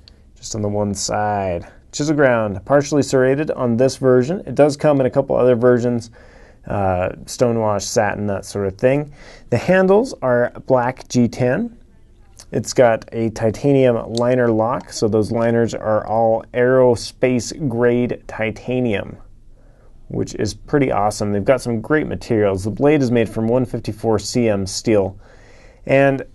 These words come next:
like many and almost all Emersons,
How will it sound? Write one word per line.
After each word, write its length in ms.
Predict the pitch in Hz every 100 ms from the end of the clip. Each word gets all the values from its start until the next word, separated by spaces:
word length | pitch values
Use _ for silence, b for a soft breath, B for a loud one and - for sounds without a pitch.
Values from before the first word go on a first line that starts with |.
| -
like 200 | 131 117
many 500 | 127 151 175 156 - -
and 260 | 123 113
almost 560 | - 123 143 127 107 -
all 380 | - 127 131 -
Emersons, 840 | 117 113 101 104 98 104 -